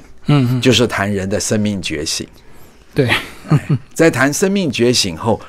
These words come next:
Speaker 2: 他第一个，第一句谈生命觉醒，“学而时习之，不亦说乎？”这里面包含了几层非常重要的意思。第一个意思就是生命的觉醒，第二个意思，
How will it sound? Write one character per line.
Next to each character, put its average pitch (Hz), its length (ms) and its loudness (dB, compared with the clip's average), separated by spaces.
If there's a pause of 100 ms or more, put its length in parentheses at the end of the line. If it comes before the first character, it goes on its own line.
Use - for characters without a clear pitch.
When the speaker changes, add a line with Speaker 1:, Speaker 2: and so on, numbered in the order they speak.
Speaker 2:
他 170 140 0
第 196 340 2
一 196 60 0
个， 156 320 4
第 196 200 0
一 226 80 2
句 185 280 -2 (540)
谈 139 200 0
生 170 180 0
命 165 200 -4
觉 113 240 2
醒 104 260 -2
，“学 131 180 4
而 135 100 4
时 123 180 -2
习 117 200 0
之， 127 200 0
不 131 160 0
亦 92 180 0
说 104 140 2
乎？” - 280 -8 (480)
这 170 120 4
里 139 100 2
面 123 220 -2
包 135 200 0
含 101 240 -2
了 104 120 -4
几 92 180 -10
层 92 340 -6 (280)
非 131 100 2
常 120 220 0
重 127 200 2
要 92 180 -2
的 64 120 -10
意 - 140 -12
思。 - 200 -10 (300)
第 196 160 4
一 196 40 4
个 160 60 6
意 131 160 4
思 98 220 -2
就 - 100 -6
是 104 140 2
生 113 220 0
命 110 180 0
的 85 120 -2
觉 80 220 -8
醒， - 200 -6 (240)
第 196 140 4
二 180 100 6
个 120 100 2
意 95 140 -2
思， 85 200 -4